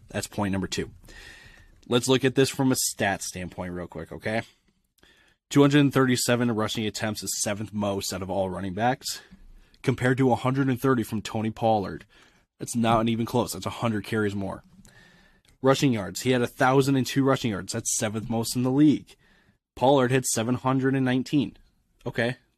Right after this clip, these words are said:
little bit, uh, little, little too close for comfort, but we can, we can just say that Pollard's a little more efficient on the ground than Zeke.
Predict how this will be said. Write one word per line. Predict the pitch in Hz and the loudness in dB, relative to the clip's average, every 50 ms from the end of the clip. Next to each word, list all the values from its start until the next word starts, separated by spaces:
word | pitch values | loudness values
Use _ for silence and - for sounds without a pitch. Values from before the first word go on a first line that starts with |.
| - _ _ 110 | -20 _ _ -4
little | 110 113 113 | -4 -2 0
bit, | 107 120 120 117 117 | 2 2 2 2 2
uh, | 113 113 117 113 113 113 | 2 2 4 2 2 0
little, | 101 87 73 101 113 123 120 120 120 - _ _ - - | 0 -2 -4 -4 -2 -2 -2 -4 -6 -8 _ _ -8 -6
little | - 180 196 | -6 -6 0
too | - - 143 | 2 2 2
close | - - 131 120 113 | 4 4 2 2 2
for | - 110 101 | 0 -6 -6
comfort, | - 110 101 92 - 127 123 | -6 -6 -6 -2 -2 -4 -2
but | 117 - 110 123 131 - _ _ _ _ _ _ _ _ _ _ _ _ _ _ _ _ _ _ _ - | -2 -2 -2 -2 -2 -4 _ _ _ _ _ _ _ _ _ _ _ _ _ _ _ _ _ _ _ 0
we | 123 131 | 0 2
can, | 127 151 147 147 - - | 4 4 2 2 2 2
we | 131 131 | 0 2
can | 127 147 139 | 2 2 2
just | 131 135 - | 2 2 2
say | - 131 123 | 2 2 2
that | 117 117 | 0 0
Pollard's | - 120 113 107 110 113 98 101 | 2 2 2 2 0 -2 -4 -6
a | |
little | 95 98 98 110 | -6 -6 -6 -4
more | 110 110 113 120 | -2 -2 -2 -2
efficient | 117 - 117 104 - 113 113 | -2 -2 -6 -6 -4 -4 -4
on | 113 | -2
the | 117 | -4
ground | 101 95 98 101 101 | -2 -2 -4 -2 -2
than | 101 101 95 | -4 -6 -6
Zeke. | - - - - - - | -8 -12 -16 -16 -20 -20